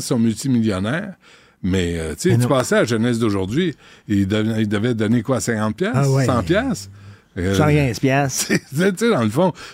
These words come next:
Speaker 1: pour ch-, fa-, chanter en lip-sync sur un mauvais disque,
Speaker 2: Ben
Speaker 1: quarante-cinq
Speaker 2: oui.
Speaker 1: tours qui grichaient.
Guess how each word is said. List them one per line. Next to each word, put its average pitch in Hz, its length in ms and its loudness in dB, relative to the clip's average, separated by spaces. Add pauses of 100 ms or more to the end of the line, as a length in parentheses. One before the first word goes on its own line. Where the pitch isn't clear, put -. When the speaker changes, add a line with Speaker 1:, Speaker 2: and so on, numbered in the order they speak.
Speaker 1:
pour 117 160 0
ch-, 156 240 -2
fa-, 127 260 0
chanter 135 400 0
en 143 100 0
lip-sync 139 540 0 (320)
sur 113 140 -2
un 120 100 2
mauvais 131 300 2
disque, 139 320 0
Speaker 2:
Ben 123 100 4
Speaker 1:
quarante-cinq 135 300 6
Speaker 2:
oui. 110 100 0
Speaker 1:
tours 156 220 2
qui - 140 -14
grichaient. 120 560 -2